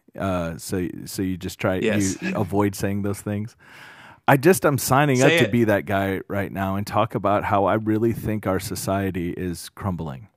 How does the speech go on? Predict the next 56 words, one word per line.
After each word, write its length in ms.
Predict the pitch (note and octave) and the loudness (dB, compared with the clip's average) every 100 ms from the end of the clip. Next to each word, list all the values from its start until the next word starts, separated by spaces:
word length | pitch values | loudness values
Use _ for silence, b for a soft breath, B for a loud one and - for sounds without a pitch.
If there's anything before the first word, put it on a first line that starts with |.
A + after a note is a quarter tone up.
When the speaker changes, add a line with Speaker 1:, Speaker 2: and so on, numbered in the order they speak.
| b b b b b _ | b b b b b _
Speaker 1:
And, 240 | G#2+ G2+ F#2+ | -2 0 0
uh, 260 | F#2+ F2+ | 0 0
not 300 | F#2+ A#2 B2 | 0 2 4
in 100 | C3 A#2+ | 2 0
Speaker 2:
Mm. 40 | |
Speaker 1:
a 480 | A2 G#2+ G#2 G2+ F#2 F#2 | -2 -2 -4 -6 -8 -12
metaphorical 800 | A2 A2 A2 - G#2 G2+ G2 G2 | -8 -6 -6 -6 -6 -6 -6 -6
way, 300 | G2 G2 F#2+ | -4 -4 -4
not 240 | F2+ F2+ | -6 -6
in 120 | F#2 | -6
a, 460 | F2+ F2 F2 E2+ - - | -6 -6 -6 -8 -12 -10
uh, 320 | F2 E2 E2 | -8 -6 -8
"Oh, 300 | F2 F#2 A#2 | -6 -2 -2
maybe 340 | G2+ G2 A#2 G2 | 0 0 0 0
one 280 | G2+ A2 | 0 0
day, 240 | F#2+ G2+ G#2+ | 2 2 2
I 140 | F2 | 0
don't 140 | A2+ G#2+ | 0 2
know, 200 | C3+ G2 | 4 4
what 220 | E2+ G#2+ | 2 -2
could 120 | - | -2
happen 380 | C3+ D3+ - B2+ | 0 0 0 -4
with 100 | B2+ | -2
the 60 | A#2+ | -2
future 400 | - D#3 A#2+ G#2 | -2 -2 0 -2
in 60 | |
America?" 420 | F#2 F2+ E2+ - E2+ | -2 -4 -4 -6 -4
No, 140 | G#2 | 0
I, 160 | B2+ - | 0 0
I 80 | A#2+ | -4
think 200 | - - | -4 -2
we're 120 | A#2+ | 0
there. 280 | G2+ G#2+ E2 | 2 2 2
I 80 | F2 | -2
think, 300 | C3 A#2 - - | -2 -4 -4 -2
I 100 | F#2+ | 0
think 260 | C3 A2+ B2 | 0 0 4
we're 320 | A2 G2 F#2+ B - | 4 4 -2 B -4
Speaker 2:
Yes. 480 | A2+ G#2+ - - - | -2 -2 -4 -10 2
Speaker 1:
we're 140 | A#2+ | 4
in 200 | A2+ B2 | 4 2
a 140 | C3 B2+ | 2 2
s-, 260 | A2 - - _ - | 0 -6 -14 _ -12
state, 460 | - A#2+ A2 A2 | -2 2 2 0
not 360 | A2 C#3 C3+ - | 2 2 2 0
eschatological, 880 | A#2 A#2 - B2+ B2+ A2+ A#2 A#2 A#2+ | 0 0 2 4 6 6 4 2 2
not 200 | A#2 G#2+ | 4 2
end 160 | A#2 A2 | 0 0
times. 320 | G#2+ A2 A2 | 0 0 0
I'm 80 | A2 | 0
not 180 | G#2+ - | -2 -2
saying 240 | A2+ G#2+ | -4 -2
any 180 | G#2+ A2 | -2 -2
of 100 | G#2 | -2
those 200 | G2+ G2 | -4 -4
things, 380 | G#2 G2 F#2+ | -6 -6 -8